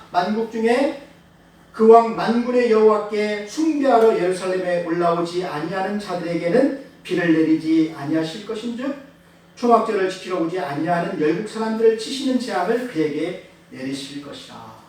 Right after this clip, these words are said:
이 말씀을 보면은 초막절 때, 이 수장절 때에 하나님께서 은혜의 비를 내린다는 것입니다.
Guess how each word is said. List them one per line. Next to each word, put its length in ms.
이 40
말씀을 420
보면은 480
초막절 560
때, 320
이 80
수장절 520
때에 500
하나님께서 580
은혜의 480
비를 240
내린다는 480
것입니다. 340